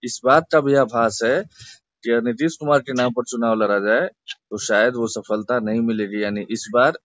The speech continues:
अ, शायद एनडीए की सरकार न बन पाए। इसी वजह से विरोधाभास है।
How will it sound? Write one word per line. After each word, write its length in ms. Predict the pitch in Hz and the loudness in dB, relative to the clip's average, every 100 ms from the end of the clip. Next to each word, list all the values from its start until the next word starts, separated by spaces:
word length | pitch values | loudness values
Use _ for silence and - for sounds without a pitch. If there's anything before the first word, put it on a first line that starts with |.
| _ _ _ _ _ _ _ _ _ _ _ _ | _ _ _ _ _ _ _ _ _ _ _ _
अ, 400 | 101 104 107 101 - _ - - | -4 -2 0 -2 -6 _ -10 2
शायद 360 | 123 135 156 - - | 6 6 4 -2 -4
एनडीए 280 | 110 113 123 | -2 0 -2
की 140 | 117 | -4
सरकार 440 | 117 110 98 117 104 | -4 -4 0 0 2
न 140 | 110 | 0
बन 220 | 98 101 90 | 0 -2 -4
पाए। 200 | 82 82 - - | -8 -8 -10 -10
इसी 260 | 135 180 | -8 -4
वजह 220 | 180 175 | -2 0
से 160 | 165 175 | 0 -2
विरोधाभास 800 | 156 151 143 131 120 107 101 | -4 0 2 2 2 2 0
है। 60 | - | -2